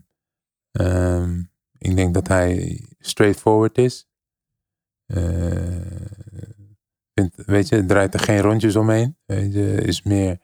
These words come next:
is meer echt een, een, een spelersperson. Hij heeft veel meegemaakt en heeft ook bij de Spurs gezeten. Dus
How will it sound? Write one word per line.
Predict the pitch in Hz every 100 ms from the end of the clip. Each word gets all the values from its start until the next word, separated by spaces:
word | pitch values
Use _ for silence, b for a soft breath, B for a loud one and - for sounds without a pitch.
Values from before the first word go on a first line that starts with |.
| _ _ _
is | _
meer | 107 101
echt | 110 -
een, | 104 101
een, | 104 98 95
een | 98
spelersperson. | - 113 107 107 - _ _ _ _ _ _ - 120 110 127 127 -
Hij | 101
heeft | 101 -
veel | 123 113
meegemaakt | 104 117 117 113 117 _ _ _ _ _ _ _
en | - 98
heeft | 104 101
ook | 113 104 _ _ _ _ _ _ _ _ _ _ _ _ - -
bij | 113
de | 110
Spurs | 107 - 131 -
gezeten. | 104 101 90 90
Dus | 95 - -